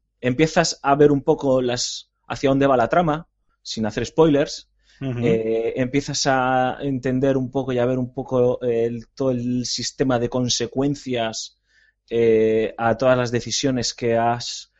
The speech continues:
Speaker 1: que has ido tomando e incluso te de-, hace intuir las consecuencias de algunas de las decisiones que,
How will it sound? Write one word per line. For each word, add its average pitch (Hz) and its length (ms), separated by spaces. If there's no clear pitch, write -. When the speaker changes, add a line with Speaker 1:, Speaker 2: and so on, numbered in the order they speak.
Speaker 1:
que 135 100
has 127 140
ido 135 120
tomando 135 540
e 165 160
incluso 156 680
te 127 180
de-, 143 200
hace 156 260
intuir 143 640
las 127 240
consecuencias 139 500
de 127 80
algunas 127 320
de 127 60
las 123 120
decisiones 123 440
que, 113 360